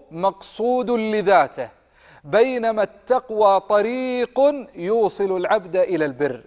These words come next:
وهذا هو الفرق بين البر والتقوى إذا اجتمعوا في كلمة واحدة، أما إذا تفرقوا فإن كل واحد، فيكون معناها كما ذكرنا لكم، أن البر هو طريق، هو مقصود لذاته، بينما التقوى طريق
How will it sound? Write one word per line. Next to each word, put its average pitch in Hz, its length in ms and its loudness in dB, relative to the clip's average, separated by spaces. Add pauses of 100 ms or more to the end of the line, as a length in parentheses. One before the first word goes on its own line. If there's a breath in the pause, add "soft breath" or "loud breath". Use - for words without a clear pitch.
(100)
وهذا 160 380 2
هو 165 200 -4
الفرق 160 420 -4
بين 151 300 -2
البر 147 320 -6
والتقوى 196 640 -2 (300 loud breath)
إذا 208 160 2
اجتمعوا 202 500 -2
في 180 160 -4
كلمة 170 520 -4
واحدة، 202 580 0 (280 loud breath)
أما 208 240 -2
إذا 165 200 -4
تفرقوا 170 640 -2
فإن 160 600 -4 (260 soft breath)
كل 175 320 0 (320)
واحد، 165 460 2
فيكون 160 580 -6
معناها 156 400 -2
كما 151 300 -4
ذكرنا 147 420 -4
لكم، 202 400 -2 (280 loud breath)
أن 185 200 0
البر 185 420 -2 (120)
هو 190 260 0
طريق، 196 500 -2
هو 196 460 2 (220 loud breath)
مقصود 196 560 -4
لذاته، 190 560 0
بينما 175 400 -4
التقوى 170 500 -2
طريق 175 640 0